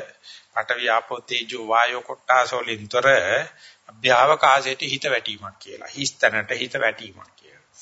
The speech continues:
ඉතින් හිස් තැනට වැටෙනවත් එක්කම විශාල විනාශකාම වර්ගයක් සිද්ධ වෙනවා. අ, තමයි මෙතෙක් හිතා හිටපු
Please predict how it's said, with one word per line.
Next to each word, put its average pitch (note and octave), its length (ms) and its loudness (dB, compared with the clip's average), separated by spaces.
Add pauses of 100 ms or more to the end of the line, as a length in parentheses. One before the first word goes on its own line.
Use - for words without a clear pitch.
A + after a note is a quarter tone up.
(380)
ඉතින් C#3 260 -2
හිස් C#3 160 -6
තැනට C3 300 0
වැටෙනවත් B2+ 500 -2
එක්කම A#2 340 -4 (680)
විශාල A#2+ 460 4 (560)
විනාශකාම C#3 540 0
වර්ගයක් B2 280 0
සිද්ධ A2 280 -8
වෙනවා. G#2 380 -2 (560)
අ, C3+ 80 -4 (440)
තමයි B2+ 300 0
මෙතෙක් A#2+ 340 -6
හිතා - 320 0
හිටපු B2 360 -2